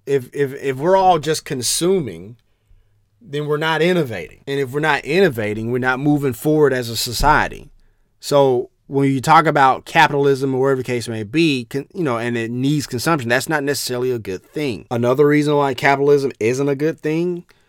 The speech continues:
is because it puts the needs of the business before a person. You know, it goes back to my healthcare education argument. It's,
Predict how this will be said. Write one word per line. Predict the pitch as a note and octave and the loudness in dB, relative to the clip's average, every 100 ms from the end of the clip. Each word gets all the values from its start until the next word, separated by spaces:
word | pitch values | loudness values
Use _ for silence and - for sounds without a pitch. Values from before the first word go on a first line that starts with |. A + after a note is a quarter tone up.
| _ _ _ _ _ _ _ | _ _ _ _ _ _ _
is | C3+ A#2+ | -2 0
because | C#3 B2 C3+ C3 | -2 0 0 0
it | C3+ C3 | -2 -4
puts | D#3 D#3+ - | -2 -2 -2
the | D#3 | -4
needs | C#3+ D3+ D#3+ C#3+ - | -2 -2 -2 -6 -8
of | C#3 C3 A#2+ A#2+ | -10 -10 -10 -4
the | C3 | -4
business | A2 C#3 E3 - C#3 - | -2 0 0 0 -4 -4
before | C3 A#2 - C#3 C3+ - | -8 -10 0 4 4 2
a | A#2 | -4
person. | - D#3 E3 - - G1+ _ _ _ _ _ _ _ _ _ _ _ _ | -4 0 0 -2 -10 -18 _ _ _ _ _ _ _ _ _ _ _ _
You | C#3 | -8
know, | B2+ A2+ | -4 -4
it | G#2+ | -2
goes | A#2+ C3+ | -2 -2
back | A2+ C3 - | -2 -2 -2
to | C#3 | -2
my | B2+ | -2
healthcare | G#2 D#3 D3 - D3 C3+ C3+ C3 - | 0 0 -2 -4 -2 0 0 -4 -6
education | C#3 C3 C3 E3 D#3+ - B2 - | -6 -6 -6 -2 -2 -2 -6 -6
argument. | F#2+ F#2 C#2+ B1 - _ | -6 -8 -12 -20 -20 _
It's, | C#3 C3+ | -6 -6